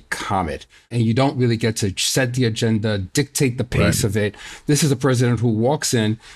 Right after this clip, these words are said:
Speaker 1: already, uh, under really tough conditions with an unprecedented, disastrous pandemic that he's inherited the management of from a reckless predecessor.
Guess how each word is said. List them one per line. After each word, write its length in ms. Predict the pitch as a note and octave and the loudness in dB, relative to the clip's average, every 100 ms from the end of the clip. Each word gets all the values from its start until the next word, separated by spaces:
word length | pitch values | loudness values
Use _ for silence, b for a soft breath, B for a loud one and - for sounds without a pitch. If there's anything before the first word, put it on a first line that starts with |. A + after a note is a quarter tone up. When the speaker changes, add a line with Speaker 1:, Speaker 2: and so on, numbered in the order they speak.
| - | -4
Speaker 1:
already, 560 | B2 B2 D#3+ D#3 B2 B2 | 0 2 4 4 2 2
uh, 280 | A#2+ A#2 G#2+ | 0 0 0
under 540 | B2+ B2 A#2+ A2+ G#2+ A2+ _ | 2 2 4 2 0 -4 _
really 280 | C#4 B3+ C#3+ | -2 2 2
tough 240 | B2 D#3 | 2 -4
conditions 720 | - A#2 A#2 G#2+ A#2+ A2 G#2+ - | 0 0 0 0 0 0 -2 -2
with 220 | A2+ A#2 | -2 0
an 180 | G#2 G2+ | -4 -4
unprecedented, 1160 | D3 D#3+ D#3 C#3+ B2+ A#2+ G#2+ G#2 - A2 G#2+ G#2 B B B B2+ A#2+ | -2 -2 0 -2 0 0 0 -2 0 0 0 -2 B B B -6 -2
disastrous 760 | B2 A#2 B2 C#3 - - C3+ | 0 2 2 0 0 -2 -2
pandemic 640 | - C#3+ A#2 A2+ G#2+ A2 - | 0 0 2 0 0 -2 -2
that 240 | A2 G2+ | -4 -2
he's 200 | A#2+ G#2+ | 0 0
inherited 580 | G#2+ F#2+ D3+ D3 C#3 B2+ | 0 0 2 4 2 2
the 60 | A2 | 2
management 600 | A2 C3 B2+ A2+ A#2+ G#2+ | 2 2 2 0 -2 -2
of 300 | A#2 A2+ A2+ | -2 -2 -2
from 220 | A#2+ A2+ | 0 0
a 140 | G#2 | -2
reckless 640 | G#2+ G#2 C#3 E3 D3 D3 - | -2 -2 -2 -2 0 0 -2
predecessor. 720 | - A#2+ G#2 - F#2+ - D3 | -2 -2 -2 -2 -4 -4 -6